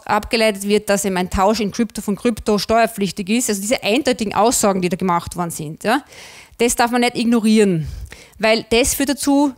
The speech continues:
dass jetzt, vielleicht können sie es noch nicht durchblicken, ja, aber die haben ja auch Zeit. Weil im Worst Case kann die Finanz bei hinterzogenen Abgaben nur in zehn Jahren kommen und sagen, „Du, jetzt haben wir da vielleicht ein Analysetool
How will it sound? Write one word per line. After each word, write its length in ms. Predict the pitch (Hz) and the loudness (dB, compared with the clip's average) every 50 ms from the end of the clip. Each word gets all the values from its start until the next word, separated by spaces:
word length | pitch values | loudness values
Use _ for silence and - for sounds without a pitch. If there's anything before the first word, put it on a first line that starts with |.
| - - - | -12 -18 -8
dass 200 | - 226 - - | -6 -6 -2 0
jetzt, 280 | 214 233 247 - - | 0 0 0 -2 -6
vielleicht 320 | - - 262 247 240 - - | -2 0 0 0 0 0 0
können 200 | 254 254 269 269 | 2 2 2 2
sie 80 | 254 | 2
es 60 | 233 | 2
noch 120 | 226 226 220 | 2 2 2
nicht 140 | 220 - - | 2 2 0
durchblicken, 540 | 202 - - 247 285 - - - 214 190 | -4 -2 0 -4 -4 -2 0 0 0 2
ja, 180 | 190 208 240 - - | 2 2 0 0 -2
aber 260 | 208 196 202 202 208 | 0 2 2 0 0
die 160 | 196 214 220 | 0 -2 -2
haben 140 | 208 214 226 | 0 0 0
ja 60 | 196 | 0
auch 100 | 180 - | 0 -2
Zeit. 440 | - - 226 190 151 120 - - - - - - - - - - - | -2 0 2 2 2 0 -4 -8 -14 -14 -18 -20 -20 -20 -20 -14 -6
Weil 300 | 180 202 208 208 196 - | -2 0 0 0 0 -2
im 120 | 214 196 180 | -2 0 2
Worst 340 | 202 233 294 - - - - | 2 2 2 0 -2 -6 -4
Case 400 | 220 190 185 208 269 262 - - | -2 0 0 0 0 -2 -4 -6
kann 200 | - 240 233 226 | -2 -2 0 0
die 80 | 208 202 | 0 -2
Finanz 580 | - 220 208 185 180 202 254 277 262 - - | -2 -2 0 0 2 2 0 0 -2 -2 -6
bei 140 | - - 214 | -2 0 0
hinterzogenen 580 | 220 202 220 196 - - 220 233 269 247 226 - | 2 2 0 -2 0 0 0 2 2 0 0 0
Abgaben 420 | 185 196 196 - - 233 226 226 | -2 -2 -4 -2 -2 0 2 2
nur 120 | 226 226 | 2 2
in 80 | 226 214 | 2 0
zehn 300 | - - 247 233 254 254 | 0 0 2 2 2 4
Jahren 180 | 233 202 202 - | 4 2 2 2
kommen 380 | - 208 208 214 220 254 320 403 - - | 0 2 2 4 4 4 4 2 0 0
und 140 | - 220 - | -4 -4 0
sagen, 220 | - 226 226 233 | 2 2 2 4
„Du, 260 | - 247 269 330 349 - - - - - - _ | 2 4 4 4 2 0 -4 -20 -20 -20 -20 _
jetzt 160 | - 202 - | -8 -4 0
haben 120 | 233 240 285 | 0 2 2
wir 100 | 311 262 | 2 2
da 220 | 208 214 208 202 | 2 2 2 2
vielleicht 260 | - - 214 202 202 | 0 0 -2 -2 0
ein 60 | 226 202 | 0 0
Analysetool 640 | 208 196 202 220 220 247 226 - - 254 269 320 | 0 2 2 2 2 2 0 0 2 4 4 4